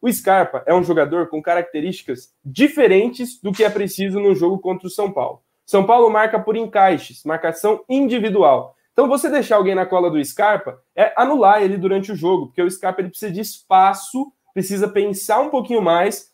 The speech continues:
pra conduzir a bola e fazer os passes. Ele é bom no chute? Ótimo. Bom no cruzamento? É também. Mas não bastava pra esse jogo. O Palmeiras precisava de talento, drible curto, aquela jogada rápida. E o Dudu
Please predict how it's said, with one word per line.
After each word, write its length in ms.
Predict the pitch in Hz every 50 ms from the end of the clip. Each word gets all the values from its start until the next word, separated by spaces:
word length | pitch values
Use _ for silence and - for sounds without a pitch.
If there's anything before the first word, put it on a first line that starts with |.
| _ _
pra 120 | - 214 214
conduzir 400 | 220 226 208 220 196 185 208 196
a 40 |
bola 380 | 175 156 165 170 180 190 202 -
e 80 | - 175
fazer 240 | 196 208 202 180 190
os 120 | 196 190
passes. 520 | - - 165 143 131 123 - - - - -
Ele 140 | 202 220
é 20 | 208
bom 140 | 165 180 175
no 100 | 165 135
chute? 480 | - - 214 170 - - - - _ _ _ _ _ _
Ótimo. 460 | - 175 160 - - - 127 113 - -
Bom 200 | 147 185 208 208
no 80 | 196
cruzamento? 560 | 190 175 170 156 151 165 196 196 160 - _ _ _ _ _ _ _ _ -
É 140 | 165 170
também. 540 | 175 175 208 208 196 170 151 135 123 - - _ _ -
Mas 220 | 185 202 233 202
não 100 | 262 254
bastava 540 | 220 262 254 254 - - 226 254 247 240 208
pra 140 | - 190 180
esse 180 | 175 190 175
jogo. 340 | 147 143 139 123 120 120 _ _ _ _ _
O 20 |
Palmeiras 300 | - 190 185 208 220 220
precisava 340 | 220 - 202 185 196 196 202
de 100 | 180 190
talento, 720 | 190 - 202 196 196 185 185 190 190 180 180 - 120 123 - _
drible 400 | 143 147 175 214 190 185 214 196
curto, 580 | 196 - 196 208 202 185 - - - 120 - - _ _ -
aquela 300 | - - - 180 190 190
jogada 380 | 185 190 180 190 185 185 180
rápida. 580 | 160 165 170 165 - - - 139 123 117 123 _ _ _ -
E 80 | 262
o 40 | 285
Dudu 420 | 226 214 165 240 294 285 - -